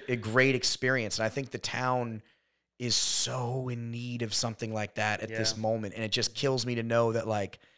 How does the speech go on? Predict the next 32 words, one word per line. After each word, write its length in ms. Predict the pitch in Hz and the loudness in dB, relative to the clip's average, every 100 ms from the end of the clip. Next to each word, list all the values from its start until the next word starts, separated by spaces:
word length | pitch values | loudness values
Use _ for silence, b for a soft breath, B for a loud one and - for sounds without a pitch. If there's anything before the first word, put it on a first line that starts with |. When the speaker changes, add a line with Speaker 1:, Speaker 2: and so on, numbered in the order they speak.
| b b 135 | b b -6
Speaker 1:
it's 120 | - | -2
only 300 | 123 127 127 | 2 2 2
became 380 | 120 117 123 120 | 0 -2 -2 -2
harder 560 | 104 120 117 113 113 110 | 0 4 6 6 6 4
and 200 | 110 107 | 2 -2
harder 480 | 113 113 107 104 101 | 4 4 4 2 0
to 140 | - | -2
try 240 | 110 117 110 | 0 2 2
to 80 | 101 | 2
have 380 | - 117 110 | 2 2 2
something 340 | - 104 95 98 | 0 -2 -2 -4
like 180 | 95 92 | -4 -2
that 240 | 98 90 | -4 -4
now. 340 | 107 104 98 98 | -4 -4 -4 -4
And 360 | 104 101 98 95 _ _ _ _ _ - | -4 -4 -6 -10 _ _ _ _ _ -16
it 160 | - | -10
kills 340 | - 131 127 - | -2 0 2 0
me 160 | 92 - | -6 -6
'cause 200 | 117 113 | -4 -2
it's, 120 | 101 | -2
it's, 240 | 117 - | -2 -2
Speaker 2:
Mm-hmm. 80 | B B B | B B B
Speaker 1:
as 200 | 127 117 | 0 4
locals, 560 | 131 135 123 113 107 - | 6 6 4 0 0 0
you 80 | 120 | 0
know, 140 | 110 | 0
we 140 | 104 110 | 2 2
watch 400 | 107 117 113 - | 4 4 4 0
these 180 | 117 98 | -2 -4
things 460 | 117 107 104 98 | -4 -6 -4 -4
that, 320 | - 110 98 - _ _ _ _ _ | -2 -2 -4 -8 _ _ _ _ _
that 300 | 120 107 - | -2 -2 -4